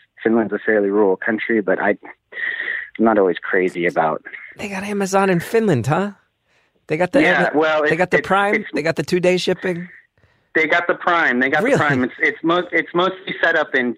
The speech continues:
Speaker 1: Germany, though. That's really where you do your ordering from, from is Amazon Germany.
Speaker 2: But you, so you can
Speaker 1: So
Speaker 2: order, just like me, you could go order some random crap on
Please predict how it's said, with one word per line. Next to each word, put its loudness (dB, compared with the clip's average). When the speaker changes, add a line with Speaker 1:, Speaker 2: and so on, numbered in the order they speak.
Speaker 1:
Germany, 0
though. -6
That's -2
really 2
where 2
you 0
do -2
your 0
ordering 0
from, -4
from -2
is 0
Amazon 2
Germany. -2
Speaker 2:
But -2
you, -2
so -2
you 2
can 2
Speaker 1:
So 2
Speaker 2:
order, 2
just -2
like 0
me, -2
you -2
could -2
go 4
order 2
some -2
random 2
crap 2
on 0